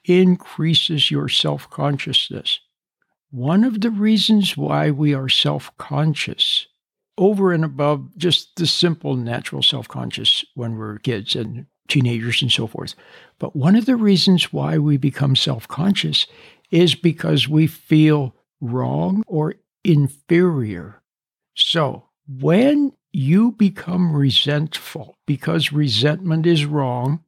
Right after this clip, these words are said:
resentment is a wrong reaction. We all know that someone who's resentful is kind of a sore loser. We, we know that. We admire people who can lose with grace and dignity.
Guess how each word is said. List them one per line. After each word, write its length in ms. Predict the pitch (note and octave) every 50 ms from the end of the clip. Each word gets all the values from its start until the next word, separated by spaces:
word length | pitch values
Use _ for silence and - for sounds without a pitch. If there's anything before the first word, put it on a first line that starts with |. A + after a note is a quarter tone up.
| _ _ _ _
resentment 520 | D#3 E3 E3 - F#3+ G3 F#3+ G#3 F3+ E3
is 140 | E3+ D#3 C#3
a 80 | D#3+ D3+
wrong 340 | C3+ C3+ C3+ C#3 D3 D3+ D3+
reaction. 600 | D3 C#3 C#3+ C#3+ B2 - - - - C#3 A2+ - _ _ _ _ _ _ _ _ _ _
We 160 | D3+ F3 G3+
all 360 | F#3+ F3 D#3 C#3 C#3 D3+ - _ _
know 280 | - C3 B2 A2+ A2 A#2+
that 180 | B2 D3+ D3+ -
someone 360 | - - C3+ B2+ C3+ C#3 A#2
who's 320 | G2+ C3+ C#3 B2+ - -
resentful 560 | C#3 B2+ A#2 - - B2+ - _ C3 B2 A#2
is 160 | A#2+ A2 - -
kind 240 | - B2+ A#2 A2+
of 100 | A2+ G#2
a 60 | A#2+ A#2+
sore 340 | - - D3 B2 A#2 A2+
loser. 560 | A2+ A#2+ C3+ C#3 C3 A#2+ - - - G#2 - -
We, 240 | - C3+ C3 C3+ C#3
we 240 | - D#3 C#3+ C#3+ C#3
know 240 | C#3 C#3 C3+ C3 B2
that. 320 | - G2 E2 - - - _ _ _
We 180 | C3+ E3 F#3 F#3
admire 440 | E3+ D3 D3+ D#3 D#3+ F3 F3+ E3
people 480 | C#3 - - E3+ D#3+ D#3+ - D3+ D3 C3
who 300 | A#2 C#3+ D3+ D3 C3+ - - - - _ _ _
can 220 | - - C#3 C3+ C3+
lose 480 | C3+ C#3 D3+ D#3+ F3 E3 D#3 C3+ -
with 260 | D3 C#3 C#3 C#3 - _ _ -
grace 720 | - A#2 A#2 A2 A2 G2+ A#2+ A#2+ - - - - - - _ _ _ _ _ _ _ _
and 240 | A#2+ B2 B2 A#2 B2
dignity. 800 | - E3 F#3 F3+ F3+ F#3 F#3+ F3 C#3 - - B2+ A2+ - -